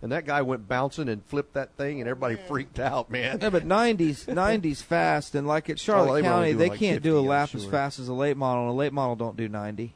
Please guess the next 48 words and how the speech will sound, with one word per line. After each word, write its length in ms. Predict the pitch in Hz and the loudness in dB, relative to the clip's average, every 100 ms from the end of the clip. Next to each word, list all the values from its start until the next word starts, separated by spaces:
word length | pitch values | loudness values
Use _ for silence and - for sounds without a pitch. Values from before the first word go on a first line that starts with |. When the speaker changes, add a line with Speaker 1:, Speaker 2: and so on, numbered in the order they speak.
| _ - | _ -10
Speaker 1:
They 100 | 135 | -6
were 100 | 135 | -4
doing 220 | 123 113 | -2 -4
fifty 460 | 95 123 113 104 95 | -4 -6 -6 -6 -6
at, 100 | 90 - | -8 -8
uh, 140 | 92 92 _ - _ _ _ - | -8 -8 _ -20 _ _ _ -18
if 140 | 104 - | -18 -14
they 80 | |
were 100 | 104 | -6
Speaker 2:
I 60 | 117 | 2
Speaker 1:
doing 100 | 170 | 4
Speaker 2:
would 80 | 170 | 2
Speaker 1:
the 40 | - | 4
Speaker 2:
say 220 | 170 160 | 4 6
that 140 | 143 | 4
the 80 | 131 | 2
late 200 | 143 147 | 4 2
models 300 | 143 139 131 | 2 2 0
would 80 | 127 | -2
be 140 | 123 | -2
lucky 320 | 123 131 - 123 | 0 0 0 -4
if 120 | - | -2
they're 120 | 127 | -4
doing 260 | 120 117 117 | -2 -2 -2
ninety. 400 | 113 117 113 127 | -2 -2 -4 -2
May-, 220 | 170 190 | -2 -2
may-, 420 | 147 160 196 202 | -6 -4 -4 -2
they 80 | 226 | -2
might 240 | 226 160 | 0 0
do 140 | 151 135 | 2 2
a 20 | |
hundred 200 | 135 127 | 0 -2
mile 240 | 120 113 | -2 -2
an 40 | 113 | -2
hour 220 | 110 107 | -4 -4
at 80 | - | -6
Charlotte, 340 | - 107 - | -6 -6 -6
maybe 640 | 104 127 135 143 143 113 | -6 0 2 2 2 -2
for 220 | 107 - 110 | -4 -4 -4
a 40 | |
second. 520 | - - 120 - 101 _ - - _ _ _ _ _ _ _ _ _ _ _ - - | -6 -6 -6 -6 -14 _ -20 -20 _ _ _ _ _ _ _ _ _ _ _ -20 -16
Speaker 1:
It's 180 | 247 | -16
fast. 440 | - 339 330 240 - | -10 -6 -4 -4 -6
Speaker 2:
You 80 | 190 | -8
know, 100 | 151 | -4
I'm 120 | 202 | -4
just 140 | 170 | -4
Speaker 1:
And 100 | 151 | -6